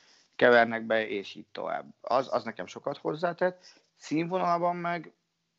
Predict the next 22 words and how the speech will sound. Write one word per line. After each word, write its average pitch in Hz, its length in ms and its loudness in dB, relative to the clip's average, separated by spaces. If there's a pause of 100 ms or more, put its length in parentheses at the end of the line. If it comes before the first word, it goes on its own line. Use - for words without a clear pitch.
azt 147 380 -2
gondolom, 127 560 -2
hogy, 123 220 -4
hogy, 123 280 -8
ö, 131 220 -2
javult 127 680 2
a 95 60 0
helyzet, 98 600 -6 (540)
elég 110 340 -4
sokat - 480 -6 (220)
ráadásul, 131 920 -2 (500)
annyira, 123 280 -4
hogy 120 100 0
például 123 340 -6
Joachim 120 400 -2
Löw 120 220 0
nyilatkozta 98 640 -6
ma 98 260 -4
azt, 95 440 -4
hogy, 95 260 -6 (140)
hogy, 98 260 -4
ö, 98 160 -2